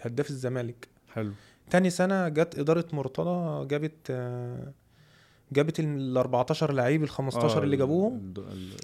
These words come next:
Speaker 2: ال-،
Speaker 1: اللعب ما
Speaker 2: آه.
Speaker 1: كانش مين الأحسن، مع احترامي لكل اللعيبة اللي كانت موجودة.
Speaker 2: كان إيه بقى؟
Speaker 1: برضو نفس الفكرة.
Speaker 2: مين اللي اسمه أقوى؟
Speaker 1: الكاب-، لا، ما لو، لو بالاسم أقوى كنت، <laughs> كنت
Speaker 2: برضو.
Speaker 1: ما، ما كنت
Speaker 2: آه.
Speaker 1: أقوى اسم.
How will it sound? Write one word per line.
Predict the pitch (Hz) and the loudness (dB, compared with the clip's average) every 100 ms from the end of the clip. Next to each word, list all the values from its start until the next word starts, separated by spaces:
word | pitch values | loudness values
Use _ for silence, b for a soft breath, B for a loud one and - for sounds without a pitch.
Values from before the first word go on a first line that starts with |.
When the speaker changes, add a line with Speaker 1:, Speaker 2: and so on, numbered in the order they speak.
| - | -16
Speaker 2:
ال-، | 101 | 0
Speaker 1:
اللعب | 151 165 220 202 | 2 6 6 6
ما | 185 | 4
Speaker 2:
آه. | 170 | 2
Speaker 1:
كانش | 185 - | 2 2
مين | 185 180 180 | 2 2 2
الأحسن، | 151 156 - 120 120 - _ _ _ _ _ - | 0 -2 -6 -10 -10 -18 _ _ _ _ _ -4
مع | 135 | -4
احترامي | - - 156 170 | -2 0 2 0
لكل | 151 160 | 0 0
اللعيبة | 147 131 143 | 0 0 0
اللي | 143 131 | 0 -4
كانت | 127 127 | -6 -8
موجودة. | 120 127 127 135 | -4 -4 -6 -8
Speaker 2:
كان | 117 107 | -6 -4
إيه | 110 | -6
بقى؟ | 98 98 b b b | -8 -12 b b b
Speaker 1:
برضو | 135 160 165 170 | 4 4 4 0
نفس | 175 - | 0 -4
الفكرة. | 147 151 139 127 - _ - | -4 -6 -8 -12 -16 _ -2
Speaker 2:
مين | 131 | 0
اللي | 131 120 | 2 2
اسمه | 127 127 123 | 0 -2 -4
أقوى؟ | - 151 156 - - | 0 0 -2 -10 -10
Speaker 1:
الكاب-، | - 156 151 | -2 0 2
لا، | 160 - - _ - - - | 0 -2 -14 _ -20 -20 -10
ما | 127 135 131 | -8 -4 0
لو، | 135 131 139 | 2 2 4
لو | 139 147 | 6 6
بالاسم | 147 143 190 185 160 | 6 2 2 0 0
أقوى | 180 175 | 2 2
كنت، | 156 - 135 | 2 -2 -4
<laughs> | - 156 | -2 -2
كنت | 113 | 2
Speaker 2:
برضو. | 117 135 | 2 2
Speaker 1:
ما، | 127 | 0
ما | 127 123 | -2 -4
كنت | 117 117 | -2 2
Speaker 2:
آه. | 135 | 4
Speaker 1:
أقوى | - 160 165 | 6 6 6
اسم. | - | 2